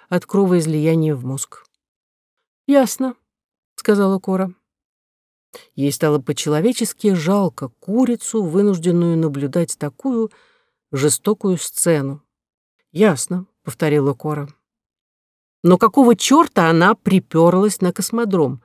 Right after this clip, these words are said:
Кто ей сказал, что я прилетаю?» «В этом не было тайны», ответил местный доктор. «О вашем приезде было объявлено по телесети и напечатано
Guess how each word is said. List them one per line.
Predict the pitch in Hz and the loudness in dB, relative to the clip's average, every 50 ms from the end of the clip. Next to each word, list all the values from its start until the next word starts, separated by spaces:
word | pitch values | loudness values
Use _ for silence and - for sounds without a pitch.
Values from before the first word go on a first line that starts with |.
| _ _ _ _ _ _ _ _ _ _ _ _ | _ _ _ _ _ _ _ _ _ _ _ _
Кто | _ _ _ - 196 196 | _ _ _ 4 6 6
ей | 190 165 156 143 | 6 6 2 0
сказал, | - - - 156 135 180 214 226 | -2 -2 -2 0 2 2 2 2
что | - - - | 0 -2 -4
я | 147 143 139 | -2 -2 -2
прилетаю?» | 123 - 147 139 131 127 120 - 139 139 139 147 180 185 - _ _ _ _ _ _ _ _ _ _ _ _ _ _ _ _ _ _ _ _ _ _ _ _ _ _ _ _ _ _ _ _ | -4 -4 -4 -4 -4 -4 -4 -4 -4 -4 -4 -4 -6 -8 -10 _ _ _ _ _ _ _ _ _ _ _ _ _ _ _ _ _ _ _ _ _ _ _ _ _ _ _ _ _ _ _ _
«В | - 320 | -4 -4
этом | 349 - - 359 359 359 | -2 0 4 6 8 8
не | 370 359 | 8 6
было | 226 196 170 156 | 6 4 4 4
тайны», | - - - 151 139 139 143 143 143 151 - _ _ _ | 2 2 0 0 2 2 0 0 0 -2 -4 _ _ _
ответил | - 165 - - 147 139 - 156 143 143 | -6 -6 -2 -2 -2 -2 0 0 0 0
местный | 143 147 143 - - 147 | 0 -2 -4 -4 -6 -6
доктор. | 143 143 147 139 - - - 151 - _ _ _ _ _ _ _ | -4 -2 -4 -4 -4 -10 -14 -14 -14 _ _ _ _ _ _ _
«О | - 156 | -4 -2
вашем | 131 143 139 - 151 131 | 0 0 -2 -2 -4 -6
приезде | - 151 143 131 143 151 147 151 147 | -4 -4 -4 -2 -2 -2 -2 -2 -2
было | 143 143 143 143 143 | 0 2 2 2 2
объявлено | 135 131 135 143 143 139 151 151 147 151 151 - | 0 0 2 2 2 2 2 2 2 2 0 -2
по | - 160 139 | -2 -2 -2
телесети | 120 - 156 147 147 151 - - - 220 285 294 - 202 165 139 | 0 0 0 0 0 0 -2 0 0 0 0 0 0 -2 -2 -2
и | 139 | -2
напечатано | 135 135 - 139 - - 220 254 - 247 226 208 175 | -4 -4 -4 -6 -2 0 0 0 2 0 0 0 0